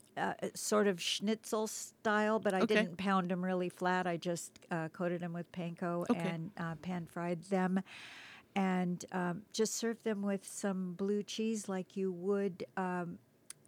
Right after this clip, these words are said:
Speaker 1: uh, like buffalo wings. I mean,
Speaker 2: Oh,
Speaker 1: just
Speaker 2: really?
Speaker 1: and, uh,
Speaker 2: That sounds good.
Speaker 1: Tom really liked it.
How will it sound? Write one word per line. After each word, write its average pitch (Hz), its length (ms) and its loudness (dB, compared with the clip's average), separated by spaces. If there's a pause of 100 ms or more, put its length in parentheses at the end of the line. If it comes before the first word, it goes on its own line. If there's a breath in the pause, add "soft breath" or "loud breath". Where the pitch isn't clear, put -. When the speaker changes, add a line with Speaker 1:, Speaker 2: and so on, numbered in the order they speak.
(100)
Speaker 1:
uh, 175 280 -4
like 175 260 -4 (400)
buffalo 208 420 4
wings. 214 380 6
I 220 100 12
mean, 214 120 6
Speaker 2:
Oh, 392 180 12
Speaker 1:
just 320 200 6 (260 loud breath)
Speaker 2:
really? 240 580 4
Speaker 1:
and, 202 380 2
uh, 190 100 2
Speaker 2:
That 185 180 8
sounds 339 300 8
good. 247 480 4 (160)
Speaker 1:
Tom 254 300 -2
really 202 320 2
liked 175 380 -4
it. - 220 -14